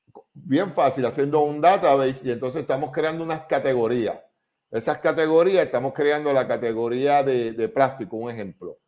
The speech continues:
Entonces tú tienes plástico y tú sabes que dentro de plástico tú tienes lo que es blow molding e injection molding.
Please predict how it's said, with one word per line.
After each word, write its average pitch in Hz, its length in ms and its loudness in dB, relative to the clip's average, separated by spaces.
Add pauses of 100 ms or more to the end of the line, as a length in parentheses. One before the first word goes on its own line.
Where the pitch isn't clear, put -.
(460)
Entonces 113 280 -6
tú 110 120 -6
tienes 147 220 -2
plástico 180 580 0
y 120 40 -2
tú 117 100 -6
sabes 147 240 0
que 139 120 0
dentro 120 400 -2
de 120 100 2
plástico 156 500 -2
tú 123 160 -6
tienes 147 320 -4
lo 135 140 -2
que 139 100 -2
es 135 100 -4
blow 127 160 0
molding 160 420 -2
e 147 100 -6
injection 120 440 -6
molding. 117 380 -2